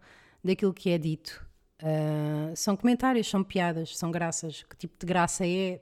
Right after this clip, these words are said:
É a graça que faz rir, é graça. Se é raça, <laughs> graça que não faz rir, não tem graça, pronto. Não há, não há essa nomenclatura, pelo menos para mim, não vejo as coisas assim. Se calhar também é por isso que me corre bem, não é? Corre bem, <laughs> quer dizer,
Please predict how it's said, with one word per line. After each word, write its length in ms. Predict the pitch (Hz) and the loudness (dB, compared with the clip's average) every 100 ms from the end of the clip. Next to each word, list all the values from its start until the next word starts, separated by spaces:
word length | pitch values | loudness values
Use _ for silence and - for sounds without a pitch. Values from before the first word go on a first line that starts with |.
| - | -6
É 120 | 180 | -4
a 40 | |
graça 300 | 175 190 - | 0 0 0
que 60 | 202 | -2
faz 240 | 202 190 | 0 0
rir, 180 | 175 254 | 0 0
é 100 | 240 | 0
graça. 420 | 185 170 160 165 | 0 0 -2 -4
Se 160 | 151 190 | -4 -2
é 40 | |
raça, 320 | 180 196 - 196 | -2 -2 -4 -6
<laughs> 60 | |
graça 420 | 190 202 185 - | 0 2 2 2
que 80 | 180 | 0
não 100 | 196 | -2
faz 240 | 190 208 196 | 0 0 0
rir, 200 | 240 247 | -2 -2
não 160 | 262 | -2
tem 140 | 262 285 | -2 -2
graça, 340 | 311 320 262 | 0 -2 -4
pronto. 300 | - 277 277 - - - - | -2 0 0 -6 -20 -20 -8
Não 180 | 185 202 | 0 4
há, 440 | 208 202 196 185 175 | 6 4 2 -2 -2
não 160 | 190 | -2
há 80 | 196 | 0
essa 240 | 190 - 190 | 0 0 -2
nomenclatura, 680 | 190 196 190 196 196 175 | -2 -2 -2 -4 -2 -4
pelo 140 | 170 196 | -2 -2
menos 180 | 214 | -2
para 200 | - 190 | -4 -6
mim, 200 | 180 165 - | -4 -6 -10
não 160 | 160 160 | -10 -8
vejo 180 | 156 156 | -6 -8
as 80 | 151 | -8
coisas 240 | 151 156 | -10 -8
assim. 300 | 156 - 156 _ _ _ _ | -10 -10 -12 _ _ _ _
Se 100 | - | -4
calhar 120 | 165 | -2
também 180 | 190 185 | 0 0
é 20 | |
por 140 | 175 185 | 0 0
isso 200 | 190 - | 0 2
que 80 | |
me 100 | 196 | 2
corre 360 | 185 185 180 175 | 4 4 4 4
bem, 420 | 185 170 170 165 | 4 4 2 2
não 260 | 156 151 135 | 0 -2 -4
é? 140 | 143 160 - _ - _ | -4 -8 -16 _ -20 _
Corre 220 | - 233 156 | 2 2 2
bem, 180 | 101 - | -2 -4
<laughs> 40 | |
quer 100 | - | -2
dizer, 540 | 190 214 208 175 214 | 0 2 0 0 -2